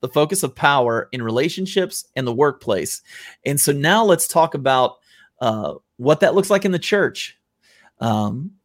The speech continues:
let's read through, uh, First Peter five, one through five. It says, "To the elders among you, I appeal as a fellow elder and witness of Christ's sufferings, who also share in the glory to be revealed.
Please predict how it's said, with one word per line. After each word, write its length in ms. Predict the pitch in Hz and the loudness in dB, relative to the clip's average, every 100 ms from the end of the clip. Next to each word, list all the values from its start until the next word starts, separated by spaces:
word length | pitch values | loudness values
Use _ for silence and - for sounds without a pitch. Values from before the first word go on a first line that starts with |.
| _ | _
let's 220 | 147 165 | 2 4
read 220 | 190 196 196 | 4 2 4
through, 260 | 185 165 | 6 8
uh, 120 | 127 123 | 6 6
First 260 | 175 160 | 2 0
Peter 200 | - 165 | -2 -4
five, 420 | - 151 156 160 131 | -2 0 0 0 -2
one 280 | 139 151 | -6 -6
through 200 | 143 120 | -6 -8
five. 520 | 113 110 104 101 - _ _ _ _ _ _ - | -4 -2 -2 -4 -10 _ _ _ _ _ _ -8
It 100 | 147 | 4
says, 240 | 170 165 | 4 4
"To 100 | 156 | 2
the 140 | 147 | 2
elders 260 | - 185 196 | 4 6 4
among 320 | 190 156 131 | 2 0 0
you, 140 | 131 135 | 0 2
I 120 | 131 | 2
appeal 760 | 127 - 220 220 143 143 175 _ | 2 -4 0 4 4 2 -4 _
as 100 | 131 131 | -6 -6
a 40 | |
fellow 360 | - 135 165 - | 0 4 4 4
elder 340 | 123 117 123 - | 4 4 2 0
and 180 | 117 | -2
witness 320 | 117 - - 143 | 0 0 0 -4
of 120 | 127 | -4
Christ's 360 | - 120 117 - | 0 0 0 0
sufferings, 460 | 165 185 110 127 | 2 2 -4 -4
who 80 | - | -4
also 320 | 92 143 - | 0 0 -2
share 240 | 160 131 120 | -4 0 0
in 80 | |
the 60 | 113 | -2
glory 240 | 110 113 | -2 -2
to 60 | 107 | -2
be 100 | 101 | -4
revealed. 500 | 107 143 185 101 | -2 2 2 2